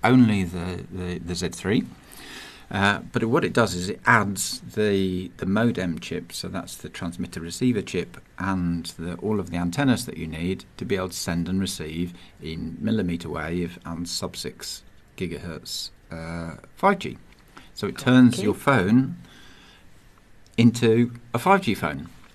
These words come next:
Speaker 1: Uh, and in, in terms of what it looks like, um, uh, s-, I,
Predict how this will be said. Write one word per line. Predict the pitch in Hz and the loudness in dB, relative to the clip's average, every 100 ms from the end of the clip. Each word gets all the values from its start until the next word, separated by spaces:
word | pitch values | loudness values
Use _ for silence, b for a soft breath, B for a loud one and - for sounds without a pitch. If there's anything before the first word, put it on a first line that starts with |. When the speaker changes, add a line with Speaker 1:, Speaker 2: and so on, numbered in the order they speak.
| _ - - | _ -20 -10
Speaker 1:
Uh, | 101 98 98 101 - - B B - | -2 0 0 -2 -8 -20 B B 2
and | 113 | 4
in, | 120 120 | 4 2
in | 113 | 0
terms | 147 123 | 2 4
of | |
what | 107 107 | 4 4
it | |
looks | 117 - - | 2 0 0
like, | 87 104 - | 0 0 -2
um, | 101 101 98 95 90 - | -4 -2 -2 -2 -4 -8
uh, | 82 85 - - 87 | -10 -10 -12 -12 -12
s-, | - - - - - - - - | -10 -12 -14 -20 -20 -20 -16 -10
I, | 98 | -10